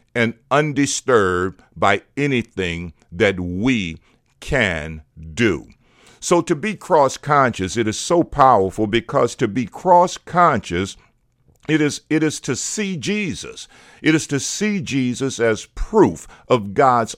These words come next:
unwavering desire under the banner of grace to see us blessed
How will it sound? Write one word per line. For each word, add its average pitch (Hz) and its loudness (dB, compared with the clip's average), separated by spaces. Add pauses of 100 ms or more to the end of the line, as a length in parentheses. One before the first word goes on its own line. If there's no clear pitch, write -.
(180)
unwavering 165 0
desire 120 2 (120)
under 196 2
the 160 0
banner 151 2
of 95 -4
grace 110 2 (340)
to 135 4
see 190 -4
us 131 0
blessed 107 2